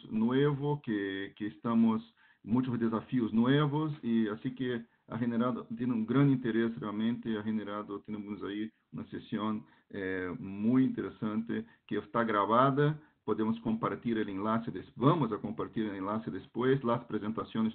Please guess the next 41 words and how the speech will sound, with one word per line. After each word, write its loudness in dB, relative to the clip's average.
todos 2
van -2
a -2
tener -6
acceso. -2
Quería 2
una 6
vez 4
más 2
pedir 2
disculpas 2
a -2
todas 0
las -10
personas 0
que -2
han 0
enviado 0
preguntas, 0
especialmente 0
en 0
la -2
segunda 0
sesión, -2
ahora 0
que -6
hay 0
preguntas -2
aquí -2
que -4
des-, 2
lastimosamente 2
no -2
podemos 0
ahora, 0
porque -6
el -8
tiempo 2
ya 0
está -2
agotado, 0